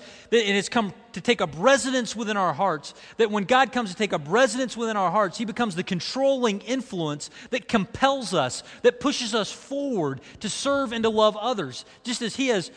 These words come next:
served and loved us. Christ's love controls us.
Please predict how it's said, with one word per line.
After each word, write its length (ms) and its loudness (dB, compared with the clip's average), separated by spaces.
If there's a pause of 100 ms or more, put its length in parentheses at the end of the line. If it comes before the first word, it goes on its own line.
(140)
served 320 0
and 100 -2
loved 300 2
us. 380 -4 (1400)
Christ's 540 2 (240)
love 340 2
controls 380 -4
us. 100 -10